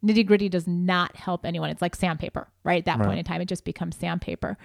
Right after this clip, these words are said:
Speaker 1: A-, and as you're walking through this, you know, one of the most, one of the most significant steps in this process of rebuilding trust is you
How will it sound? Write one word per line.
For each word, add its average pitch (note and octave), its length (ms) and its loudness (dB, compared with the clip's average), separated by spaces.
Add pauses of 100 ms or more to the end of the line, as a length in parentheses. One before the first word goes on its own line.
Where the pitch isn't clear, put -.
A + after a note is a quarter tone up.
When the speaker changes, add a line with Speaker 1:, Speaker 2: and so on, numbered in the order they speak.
(380)
Speaker 1:
A-, C4 160 2
and C4+ 120 8
as B3 120 8
you're B3+ 120 10
walking B3+ 500 6
through A#3+ 220 4
this, A3+ 200 6
you A#3 60 4
know, A3+ 60 8
one B3 240 6
of C#4+ 160 2
the B3 160 6
most, A3 580 4 (420)
one C4 140 6
of D#4 60 2
the C#4+ 80 4
most B3 200 6
significant A3 680 4
steps - 420 -2
in G#3 100 -2
this F#3+ 140 -2
process G3+ 540 0
of F#3+ 100 -4
rebuilding F#3+ 400 2
trust G#3+ 400 2
is F#3 180 -2 (460)
you A3+ 320 4